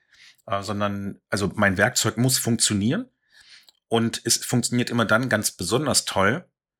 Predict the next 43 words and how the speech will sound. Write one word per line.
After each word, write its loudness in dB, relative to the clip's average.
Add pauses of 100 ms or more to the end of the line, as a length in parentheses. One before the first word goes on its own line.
(240)
wenn -2
ich -6
es -2
eigentlich -2
gar -2
nicht -6
merke. -4 (100)
Also -8
wenn -2
ich -4
möglichst 0
wenig -2
Zeit -2
damit -10
verbringe. -16 (440)
Zum -2
Beispiel, 0
äh, -2
Filter 2
in -8
der -6
Fotografie -8
sind -8
ja -4
ein -10
beliebtes -4
Thema. -8 (540)
Ähm, -4 (600)
ich -6
habe 0
auch 0
mit -4
einem -6
Filterhersteller 0
in -4
der -2
Vergangenheit -2
zusammengearbeitet, -4
habe -6
das -6
dann -4
irgendwann -12
aufgekündigt, -4